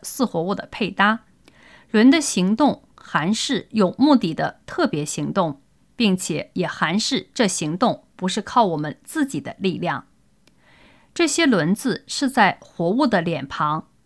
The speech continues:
这指明我们若要有主的行动，首先必须活出主，彰显主。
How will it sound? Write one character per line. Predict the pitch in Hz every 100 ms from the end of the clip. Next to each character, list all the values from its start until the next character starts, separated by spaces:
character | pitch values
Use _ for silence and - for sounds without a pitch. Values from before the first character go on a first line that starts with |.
| _
这 | - 320
指 | - 185
明 | 165 170 -
我 | - 185
们 | 175 175
若 | - 320
要 | 330
有 | 240 165 233
主 | - 170
的 | -
行 | - 151 156
动， | 196 151 - _
首 | - - 156
先 | - 269 277 277 _
必 | 302 262
须 | -
活 | 311 - 170
出 | - 330
主， | 311 - - - _ _
彰 | - 320
显 | 330 - 147
主。 | 175 156